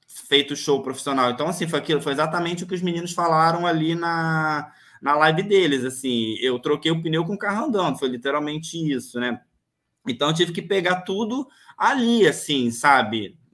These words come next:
Um papum. É, e, e aí, naquele momento, é, eu, a gen-, eu já tinha uma, assim, como é que se diz? Uma coisa minha também de não, de não, não vender uma farsa,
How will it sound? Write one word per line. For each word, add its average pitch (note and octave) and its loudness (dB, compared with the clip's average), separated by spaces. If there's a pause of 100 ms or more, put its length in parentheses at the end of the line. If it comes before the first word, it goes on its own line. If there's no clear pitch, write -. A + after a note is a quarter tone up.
(240)
Um A2+ -8
papum. D3 0 (480)
É, C3 4
e, D#3+ 2 (180)
e D#3+ 2
aí, F3+ 4
naquele A#3+ 0
momento, G3+ -2 (160)
é, E3 -4
eu, D#3 0 (120)
a D3+ 0
gen-, C#3 -10 (120)
eu B2+ -12
já D#3+ 0
tinha G#3+ -4
uma, C#3 2 (220)
assim, B2 -6
como A#2+ -4
é A#2+ -4
que A#2+ -16
se A2+ -12
diz? C3 -4 (840)
Uma D#3+ 0
coisa D#3+ 0
minha E3 0 (180)
também C#3 0 (200)
de D#3 -6
não, F#3+ -2
de D3+ -6
não, G3 -2 (400)
não F#3+ -4
vender F#3 2
uma D3+ -2
farsa, G#2+ -6